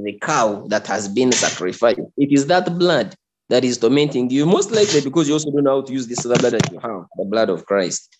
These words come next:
And that's why it is very important to understand that where there is any bloodshed, any bloodshed, there will always be a voice of that blood that speaks.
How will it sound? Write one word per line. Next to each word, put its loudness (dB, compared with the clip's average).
And 2
that's 4
why 4
it 0
is -2
very 4
important -2
to -4
understand 0
that 0
where 4
there 4
is -4
any 2
bloodshed, -2
any 2
bloodshed, -2
there 6
will 4
always 0
be -4
a 0
voice 0
of 0
that -2
blood 0
that -8
speaks. -4